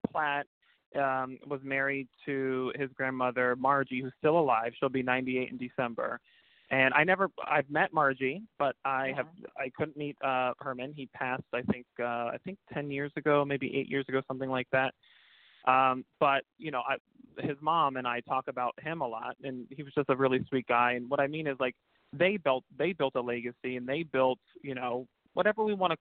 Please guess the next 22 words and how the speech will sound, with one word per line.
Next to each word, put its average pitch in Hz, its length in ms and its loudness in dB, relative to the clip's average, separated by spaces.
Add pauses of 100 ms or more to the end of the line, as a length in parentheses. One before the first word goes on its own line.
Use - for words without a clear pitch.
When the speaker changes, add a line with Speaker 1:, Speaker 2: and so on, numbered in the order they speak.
Speaker 1:
call 139 240 4
it, 107 120 -6
like 123 140 -6
a, 123 120 0 (100)
an 139 100 -2
empire, 131 840 2
Speaker 2:
Yeah. - 160 -16
Speaker 1:
whatever, 165 280 4
we, 160 140 -4
however 165 380 2
we 151 120 -4
characterize 139 520 0
that 135 200 0
today, 139 480 0 (440)
they 190 100 6
Speaker 2:
Right. 196 120 6
Speaker 1:
built 160 220 0
it 175 120 0
and - 80 -20
they 143 100 -6
maintained 139 500 -6
it. 117 100 -6